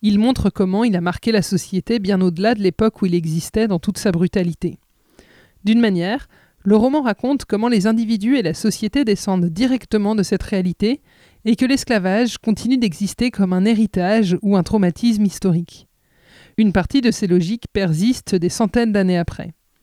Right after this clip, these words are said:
C'est aussi dans cette idée qu'elle décrit l'esclavage comme une culture qui s'intègre et rend acceptable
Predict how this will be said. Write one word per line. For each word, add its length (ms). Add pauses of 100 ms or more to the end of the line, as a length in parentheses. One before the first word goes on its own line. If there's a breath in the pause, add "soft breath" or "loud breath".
(880 soft breath)
C'est 200
aussi 200
dans 120
cette 260
idée 240
qu'elle 180
décrit 300
l'esclavage 680
comme 160
une 160
culture 460
qui 120
s'intègre 720 (360 soft breath)
et 120
rend 200
acceptable 680